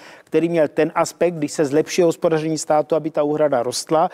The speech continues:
Ve chvíli, kdy ten stát je na tom špatně nebo klesá, tak aby zůstávala stejná a neklesala. A aby to byl tento předvídatelný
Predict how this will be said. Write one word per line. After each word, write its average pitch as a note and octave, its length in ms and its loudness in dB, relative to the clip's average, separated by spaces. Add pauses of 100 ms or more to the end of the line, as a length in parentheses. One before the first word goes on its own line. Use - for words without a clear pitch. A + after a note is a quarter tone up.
(260)
Ve D3 100 2
chvíli, E3 220 0
kdy D3+ 100 -4
ten D#3 160 2
stát D3 260 0
je D#3 60 2
na D3+ 60 0
tom D3+ 160 -4
špatně D3+ 420 -4
nebo C#3 160 -2
klesá, D3+ 680 0 (460)
tak D3+ 300 0
aby D3 160 -2
zůstávala D3+ 540 0
stejná D3 420 0
a D3 120 -4
neklesala. B2+ 580 -4
A B2 140 -4
aby C#3 140 -4
to D3 120 -2
byl D#3 180 2
tento D#3 320 0
předvídatelný D#3+ 1000 0